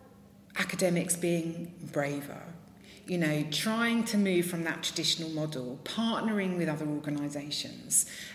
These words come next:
um, stepping away from, so we have this kind of thing in research: the hierarchy of evidence. The hierarchy of evidence honestly drives me up the wall.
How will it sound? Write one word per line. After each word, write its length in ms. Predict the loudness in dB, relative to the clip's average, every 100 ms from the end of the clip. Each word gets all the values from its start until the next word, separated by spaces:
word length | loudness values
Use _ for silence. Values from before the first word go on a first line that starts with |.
| 2
um, 460 | 4 6 4 2 2 -2 -2
stepping 460 | 4 8 6 6 2
away 400 | 4 4 4 2
from, 260 | 2 2 2
so 140 | 2
we 100 | 2
have 240 | 2 2 2
this 220 | 2 0
kind 220 | -2 -2
of 140 | -2
thing 220 | -2 0 0
in 120 | 0
research: 460 | 0 0 0 0
the 80 | -2
hierarchy 680 | 0 2 2 2 0 -2 -2
of 80 | 0
evidence. 800 | 0 -2 -4 -6 -4 -2 -2 -4 -12 -18 -16 -6
The 100 | -4
hierarchy 800 | -2 0 4 4 4 2 0 -2
of 120 | 0
evidence 800 | -2 -2 0 0 0 -2 -4 -6 -18 -2
honestly 600 | 2 4 4 2 0 -4
drives 360 | -2 0 0 -2
me 80 | -4
up 100 | -4
the 60 |
wall. 320 | -4 -4 -8